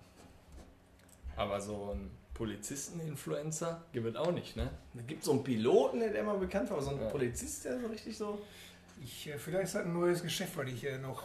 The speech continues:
Speaker 1: Komm
Speaker 3: äh,
Speaker 1: doch mal hier
Speaker 3: nebenbei
Speaker 1: am Laden ein bisschen rumgefahren, dann drehen wir mal eine Runde. Kommen wir da bestimmt auf gute Ideen.
Speaker 3: Machen wir auf jeden Fall mal.
Speaker 2: Aber
Speaker 3: Beim, beim schönen, schönen kalten Bolten oder, oder einer runden braune Lebkuchenrutsche, dann, äh, bin ich dabei auf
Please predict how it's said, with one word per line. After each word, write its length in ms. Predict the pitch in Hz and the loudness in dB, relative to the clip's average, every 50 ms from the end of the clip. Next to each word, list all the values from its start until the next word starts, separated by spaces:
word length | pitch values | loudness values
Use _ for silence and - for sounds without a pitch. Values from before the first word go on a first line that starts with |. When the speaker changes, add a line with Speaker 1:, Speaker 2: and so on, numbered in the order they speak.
| - - | 8 10
Speaker 1:
Komm 160 | - 190 220 226 | 10 8 8 12
Speaker 3:
äh, 40 | |
Speaker 1:
doch 120 | 208 175 170 | 12 12 12
mal 120 | 170 170 | 12 10
hier 80 | 170 - | 12 12
Speaker 3:
nebenbei 200 | 151 147 147 147 - | 12 12 12 10 10
Speaker 1:
am 40 | 151 | 12
Laden 260 | 156 156 160 165 160 | 10 10 10 8 6
ein 40 | 139 | 6
bisschen 320 | 151 156 - - 143 135 120 | 4 4 4 4 4 6 8
rumgefahren, 680 | 160 190 226 220 202 - - - 180 170 170 170 156 | 8 8 10 8 6 4 6 6 6 6 6 4 4
dann 160 | 139 135 127 | 4 6 6
drehen 200 | 147 151 170 175 | 6 4 6 6
wir 80 | 165 165 | 6 6
mal 100 | 160 156 | 6 6
eine 100 | 151 151 | 6 6
Runde. 460 | 147 143 160 160 160 160 160 156 151 156 - - - - - - - - - - - | 4 4 4 4 6 8 8 6 6 4 -2 -10 -8 -6 -6 -4 0 2 2 2 2
Kommen 160 | - 139 131 | 2 2 4
wir 120 | 135 131 | 6 6
da 80 | 123 123 | 6 6
bestimmt 320 | 123 123 - - 139 131 | 4 4 2 0 2 4
auf 180 | 117 113 113 - | 4 4 4 2
gute 240 | - 131 127 123 123 | 0 0 0 2 0
Ideen. 380 | 117 107 113 113 113 104 95 - - - - - - - - - - - - - - - | 0 2 2 2 0 0 -2 -6 -10 -14 -16 -14 -12 -12 -12 -12 -12 -14 -16 -16 -10 -6
Speaker 3:
Machen 220 | 165 185 180 202 190 | -2 0 0 2 2
wir 60 | 185 | 2
auf 120 | 156 147 | 2 4
jeden 140 | 170 170 156 | 2 2 2
Fall 220 | - 160 151 151 | 4 4 4 4
mal. 180 | 143 135 127 - - - - 160 | 4 2 2 0 -2 -2 -2 2
Speaker 2:
Aber 200 | - 165 180 180 | 6 8 10 12
Speaker 3:
Beim, 160 | 208 214 214 | 12 12 12
beim 140 | 220 175 175 | 12 12 12
schönen, 580 | 165 - 185 185 185 180 175 170 175 - - - | 12 12 12 12 12 12 12 12 10 6 4 2
schönen 320 | - - 180 185 165 180 | 4 4 4 4 4 4
kalten 340 | - 170 170 180 - 170 156 | 4 6 8 8 8 6 6
Bolten 380 | 147 151 170 202 - - 190 196 | 8 10 10 10 10 8 4 4
oder, 560 | 196 185 165 156 151 151 156 151 147 151 185 - - - | 6 6 8 8 8 8 8 8 8 6 4 2 0 -2
oder 160 | 214 180 165 165 | 2 6 6 8
einer 140 | 156 156 156 | 8 8 8
runden 500 | 147 - 170 185 190 190 185 160 151 - | 8 8 8 8 8 8 6 6 4 6
braune 800 | - 147 135 143 156 165 170 160 160 156 151 151 151 151 - - - 160 | 4 4 6 8 8 8 8 8 8 8 8 6 6 4 2 0 -2 2
Lebkuchenrutsche, 1080 | 156 165 180 175 - - 185 160 160 165 156 156 156 226 220 220 - 156 170 175 - 180 165 | 6 6 6 8 6 2 4 4 6 6 6 6 6 4 2 2 6 6 6 6 6 4 4
dann, 240 | 147 147 147 147 143 | 4 4 4 4 2
äh, 140 | 143 143 143 | 0 0 0
bin 80 | 147 147 | 0 -2
ich 60 | - | -2
dabei 320 | - 147 135 135 131 123 | -2 -2 -2 -2 -2 -2
auf 80 | 113 113 | -2 -2